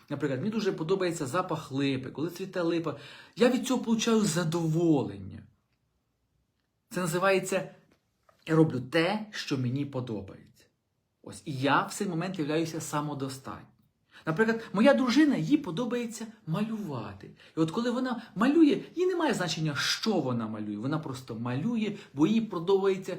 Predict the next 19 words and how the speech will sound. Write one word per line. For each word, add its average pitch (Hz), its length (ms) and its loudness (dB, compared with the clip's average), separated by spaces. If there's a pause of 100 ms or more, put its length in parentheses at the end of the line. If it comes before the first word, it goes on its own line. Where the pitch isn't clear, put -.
(160)
сам 196 340 -2
цей 202 200 -4
процес 190 880 -4 (100)
малювання. 117 720 -6 (580)
Тому 165 200 4
для 170 140 0
того, 214 240 0
щоб 170 220 -4
ви, 139 480 -2 (520)
якщо 123 240 -4
ви 147 100 0
маєте 143 420 2
стан, 143 300 -4
який 131 200 -6
називається 120 580 -6
депресія, 127 800 -8 (480)
не 165 160 4
працюють 190 640 -4
розмови. 156 760 -4